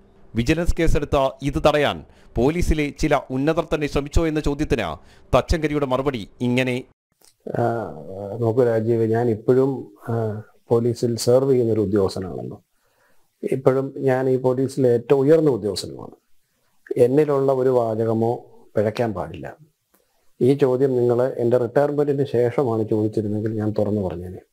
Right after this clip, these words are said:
Speaker 2: ഇപ്പോഴും ഞാൻ ഈ സേനയുടെ അച്ചടക്കമുള്ള ഒരു ഉദ്യോഗസ്ഥനാണ്. നിങ്ങൾക്കറിയാം, ഒരു കൈ മാത്രം അടിച്ചാൽ ഒച്ച കേൾക്കില്ല. ഇത്തരത്തിലുള്ള വലിയൊരു സംഭവം ഇത്രയും നാളും തുടർന്നു പോകണമെങ്കിൽ അതൊരു സാധാരണത്വത്തിലുള്ള ഒരു കേസല്ല.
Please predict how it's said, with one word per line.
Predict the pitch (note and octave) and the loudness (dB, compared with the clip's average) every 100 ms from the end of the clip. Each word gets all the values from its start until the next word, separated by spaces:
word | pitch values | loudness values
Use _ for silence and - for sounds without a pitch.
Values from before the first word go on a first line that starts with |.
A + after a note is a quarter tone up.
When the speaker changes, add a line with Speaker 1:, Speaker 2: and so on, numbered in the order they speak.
| - _ _ _ - | -20 _ _ _ -6
Speaker 2:
ഇപ്പോഴും | A#2+ D3 C3 | 2 2 2
ഞാൻ | B2+ B2+ | 2 2
ഈ | C3 B2+ | 2 0
സേനയുടെ | A#2 B2 A#2+ A#2+ B2+ | 0 0 2 0 0
അച്ചടക്കമുള്ള | A2 - C3 C3 B2+ A2+ A2+ - | 0 -2 0 -2 -2 0 -2 -2
ഒരു | A#2 G#2+ | -2 -2
ഉദ്യോഗസ്ഥനാണ്. | G2+ G2+ F#2 - F2+ F2+ - _ _ _ _ _ _ _ _ | -2 -4 -4 -6 -10 -12 -18 _ _ _ _ _ _ _ _
നിങ്ങൾക്കറിയാം, | C3+ D3 D3+ C#3+ C#3 C#3 C3+ | 4 4 4 2 2 2 4
ഒരു | E3 | 6
കൈ | D3+ | 4
മാത്രം | C#3+ B2+ A#2+ C3 | 2 0 -2 -2
അടിച്ചാൽ | A2 G#2+ A2 | -2 -2 -2
ഒച്ച | A2 G2+ | -2 -4
കേൾക്കില്ല. | G2+ F2+ - - - _ _ _ _ _ _ _ _ _ - | -6 -6 -8 -12 -14 _ _ _ _ _ _ _ _ _ -6
ഇത്തരത്തിലുള്ള | B2 E3+ E3 E3 D#3 | 2 4 4 2 2
വലിയൊരു | D3+ C3 D3 D#3+ C3+ | 2 0 4 4 2
സംഭവം | A#2 A2+ A2 A#2+ A#2 | 0 -4 0 0 -2
ഇത്രയും | G#2 C3 C#3 C3 | -2 2 2 2
നാളും | A#2 A2 | 0 -2
തുടർന്നു | A2 G#2+ A2+ | -2 -2 0
പോകണമെങ്കിൽ | A2 G#2 G2+ G#2 G#2 G#2 G#2 | 0 0 0 -2 -2 -4 -2
അതൊരു | A#2 A#2 | 0 0
സാധാരണത്വത്തിലുള്ള | A2 A2+ A2 B2+ B2+ B2 A#2+ G#2+ G#2 G2+ | -2 -4 -2 -2 -2 -4 -6 -6 -4 -2
ഒരു | G2+ G#2+ - | -4 -4 -6
കേസല്ല. | F#2+ - D#2 D#2 | -6 -6 -10 -14